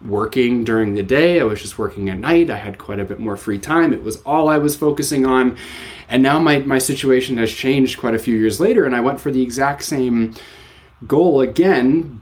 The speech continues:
but it had a much different effect on my morale. I really stopped enjoying it. And I've since,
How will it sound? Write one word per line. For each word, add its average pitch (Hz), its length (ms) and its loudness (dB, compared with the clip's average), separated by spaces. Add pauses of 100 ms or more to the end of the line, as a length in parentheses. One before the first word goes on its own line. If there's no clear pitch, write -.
but 120 320 0
it 127 120 -2
had 131 160 -4
a 117 60 -2
much 123 480 -2
different 139 440 -2
effect 120 400 -4
on 107 120 -2
my 110 200 0
morale. 101 540 0
I 123 120 0
really 123 420 4
stopped - 540 -4
enjoying 104 560 -2
it. 90 200 -6
And 104 120 -4
I've 110 160 -2
since, - 400 -2